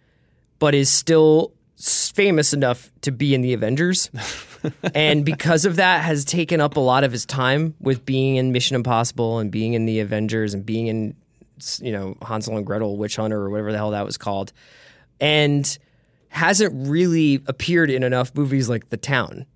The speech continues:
Speaker 1: and Hurt Locker and The Immigrant. You know, these movies are happening too infrequently for my taste for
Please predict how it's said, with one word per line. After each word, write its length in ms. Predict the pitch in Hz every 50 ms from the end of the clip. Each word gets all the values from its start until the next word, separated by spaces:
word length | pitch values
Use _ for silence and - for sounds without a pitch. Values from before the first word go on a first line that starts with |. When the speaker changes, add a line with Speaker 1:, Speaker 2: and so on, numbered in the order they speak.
| _ _ _
Speaker 1:
and 300 | - 113 110 107 107 107
Hurt 180 | 117 135 120 -
Locker 560 | 104 101 104 104 - 104 98 98 101 113 - _ _ _ _ _ _ _ _ -
and 100 | 117 110
The 100 | 104 95
Immigrant. 460 | 104 110 110 101 107 104 104 - - -
You 80 | 127
know, 140 | 117 110 101
these 240 | 104 120 135 147 151
movies 320 | 160 151 143 147 143 127
are 180 | 131 120 120 - - -
happening 520 | 120 131 120 117 - 123 117 113 107 110 - _ _ _ _ _ _ _ _ _ _ _ _
too 240 | - - - 202 196
infrequently 720 | 165 139 131 - - - 147 143 135 120 101 101 98 95
for 120 | - 110
my 200 | 104 110 113 117
taste 340 | 113 - - 117 113 - -
for 220 | - - 95 90